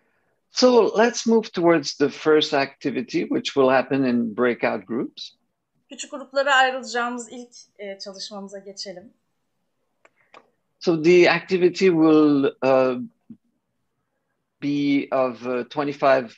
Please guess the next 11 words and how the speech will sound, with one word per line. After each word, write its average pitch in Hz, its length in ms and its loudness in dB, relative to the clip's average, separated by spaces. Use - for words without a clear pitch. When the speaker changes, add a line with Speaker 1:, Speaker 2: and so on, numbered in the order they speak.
Speaker 1:
minutes 123 580 -8
Speaker 2:
Bu - 60 -20
Speaker 1:
in 131 80 0
Speaker 2:
çalışma 127 280 0
Speaker 1:
groups 165 400 2
of 139 420 0
three 156 240 2
or 123 120 2
four, 120 380 -8
I 107 160 -6
think. - 140 -20